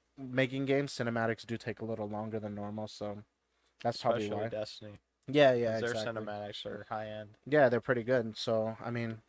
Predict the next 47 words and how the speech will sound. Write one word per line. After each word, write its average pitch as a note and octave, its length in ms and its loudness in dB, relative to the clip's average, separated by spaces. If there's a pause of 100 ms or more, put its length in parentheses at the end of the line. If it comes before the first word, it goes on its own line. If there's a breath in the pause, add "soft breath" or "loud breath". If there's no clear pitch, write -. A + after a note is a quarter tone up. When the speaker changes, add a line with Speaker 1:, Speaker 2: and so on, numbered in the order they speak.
Speaker 1:
think C3 140 0
about, A#2+ 280 6
like, A2+ 200 -2
when A#2 120 -2
they A2+ 80 2
were A2+ 140 0
probably A#2 280 -2
doing A2 240 -4
Halo, A2+ 440 0 (440 soft breath)
and A2 220 -6
Halo A#2 380 0
cinematics, G#2+ 680 -2
you A#2+ 60 -2
know, A2+ 160 2
the, B2 160 6
Speaker 2:
Halo C#3 240 6
Speaker 1:
for C3+ 80 12
the C3 80 8
time. C3 340 0
Speaker 2:
cinematics G#2 460 -6
were G#2 160 -8
insane A2 680 -8
for G#2+ 160 -8
de-, G#2+ 220 -2 (100)
for A2 200 -6
Bungie. A2 520 -6
Speaker 1:
That's C#3 220 4
what D3+ 80 2
I'm B2 80 0
saying. D3+ 200 2
For - 120 0
the A#2 100 0
time, C3 460 0
you A#2 100 0
know, A2+ 100 -2
you A#2+ 180 2
look B2 160 0
at A#2 140 4
Halo B2 260 2
cinematics, A#2 640 -2
and A2 100 -6
Halo A#2 220 -2
cinematics A2 580 -6
were G2+ 280 -6 (320 soft breath)
really, A#2+ 260 4
really G#2 240 -2
good. G#2 380 -4